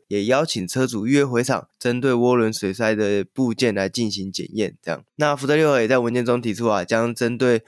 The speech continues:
所有的第四代 Focus 的涡轮增压器水塞提供三年的延长保固。然后如果你已经更换了这个改良后的水塞，同样也享有三年的延长保固。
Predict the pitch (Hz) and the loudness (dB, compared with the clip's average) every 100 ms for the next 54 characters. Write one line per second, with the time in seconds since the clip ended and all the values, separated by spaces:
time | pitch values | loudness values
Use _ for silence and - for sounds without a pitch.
0 | - - - 147 190 156 113 117 113 147 | -10 -10 0 2 4 4 2 0 2 0
1 | 131 135 135 123 117 131 127 127 107 - | 0 -2 0 0 0 -2 -2 0 0 -2
2 | 98 95 95 95 - 151 160 139 120 127 | -6 -2 -2 -2 0 2 4 2 2 0
3 | 123 123 117 92 90 104 104 101 104 107 | 0 -2 -2 -2 0 -2 -2 -2 -2 -2
4 | 107 131 135 117 107 104 107 120 113 95 | -2 -2 0 0 0 0 0 -2 -2 -2
5 | 113 127 - _ _ _ _ _ 101 98 | 0 -2 -2 _ _ _ _ _ -6 -2
6 | 110 107 107 123 120 117 117 123 135 135 | 2 2 2 0 2 0 -2 -2 -2 -2
7 | 147 165 107 107 101 95 85 113 104 95 | 0 -2 2 4 4 2 -2 -2 0 0
8 | 90 110 104 113 123 - 151 117 107 98 | 0 -2 0 0 0 0 0 2 2 2
9 | 95 - - 101 90 110 110 104 110 143 | -2 -6 -4 -2 0 -2 -2 -6 -4 -2
10 | 131 101 92 - 92 113 90 - 110 104 | 0 -2 -4 -4 -4 -2 -4 -4 -4 -4
11 | 95 98 98 92 - - 95 | -8 -12 -12 -10 -12 -14 -18